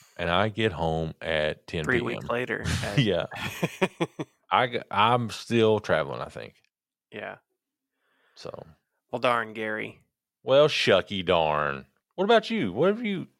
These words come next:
Speaker 1: David tells me that he's gained twenty pounds.
Speaker 2: Yeah.
Speaker 1: Because he's lifting weights.
Speaker 2: Right.
Speaker 1: Now.
Speaker 2: You haven't seen me, though, since.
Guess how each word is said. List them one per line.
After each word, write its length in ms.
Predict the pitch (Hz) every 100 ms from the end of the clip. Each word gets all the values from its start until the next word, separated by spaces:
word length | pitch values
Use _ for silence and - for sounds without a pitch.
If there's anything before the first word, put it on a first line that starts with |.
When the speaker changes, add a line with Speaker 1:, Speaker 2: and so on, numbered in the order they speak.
| _ 127
Speaker 1:
David 380 | 170 233 240 175
tells 340 | 143 107 80
me 360 | 80 71 69 - _ _ _ _ _ _ _ _ _ _ _ _ -
that 80 | 95
he's 140 | 95
gained 260 | 95 82 80
twenty 240 | 87 78
pounds. 500 | - 62 52 71 - _ _ _ _
Speaker 2:
Yeah. 260 | 117 104 92 _ _ _ _ _
Speaker 1:
Because 260 | 95 95 82
he's 180 | 80
lifting 320 | 80 87 - 87
weights. 360 | 71 - - _ _ _ _ -
Speaker 2:
Right. 360 | 117 104 - _ _ _ _ _ _ 92
Speaker 1:
Now. 540 | 95 87 82 80 80 _
Speaker 2:
You 160 | 139 175
haven't 240 | 214 151
seen 240 | - 131 123
me, 120 | 117
though, 200 | 104 95
since. 520 | - 110 104 110 -